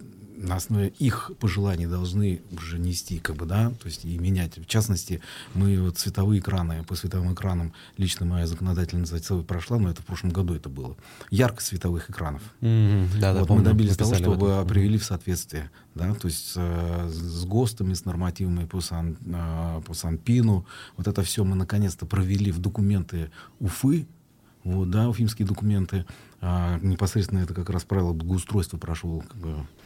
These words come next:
Speaker 1: а, момент, э, этот вопрос. И еще один момент, э, я бы отразить хотел, это именно, м, то, что мне по-, удалось сделать, и я считаю, что это большая заслуга, это то, что касается, м, выгула наших собак.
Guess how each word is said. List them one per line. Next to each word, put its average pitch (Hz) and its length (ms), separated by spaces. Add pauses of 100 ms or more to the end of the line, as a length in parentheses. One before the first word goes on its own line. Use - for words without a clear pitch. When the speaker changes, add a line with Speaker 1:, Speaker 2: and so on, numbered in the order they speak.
(480)
Speaker 1:
а, 85 320
момент, 87 420
э, 85 880
этот 87 200
вопрос. 90 420 (240)
И 107 80
еще 110 200
один 107 180
момент, 120 420
э, 98 400
я 98 140
бы 95 180
отразить 92 480
хотел, 104 300
это 98 240
именно, 90 760 (640)
м, 92 160
то, - 140
что - 180
мне 98 280
по-, 95 100
удалось 98 500
сделать, 90 400
и 90 60
я 90 120
считаю, 87 280
что - 160
это 82 120
большая 90 300
заслуга, 95 420
это 90 140
то, 98 140
что - 160
касается, 85 420
м, 85 300
выгула 92 260
наших 85 260
собак. 73 380